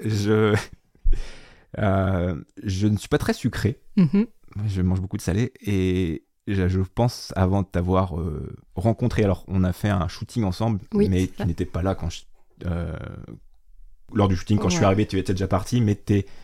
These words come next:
Speaker 1: macarons étaient déjà là. Et, euh,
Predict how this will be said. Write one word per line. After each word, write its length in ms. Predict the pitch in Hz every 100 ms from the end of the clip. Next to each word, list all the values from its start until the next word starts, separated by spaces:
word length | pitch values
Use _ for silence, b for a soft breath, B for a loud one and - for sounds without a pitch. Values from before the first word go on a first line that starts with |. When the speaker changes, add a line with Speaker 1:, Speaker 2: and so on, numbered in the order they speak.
| b b
Speaker 1:
macarons 480 | 101 110 104 98 104
étaient 160 | 92 90
déjà 240 | 90 90
là. 180 | 101 127 b b b b b b
Et, 200 | 92 92
euh, 360 | 87 85 82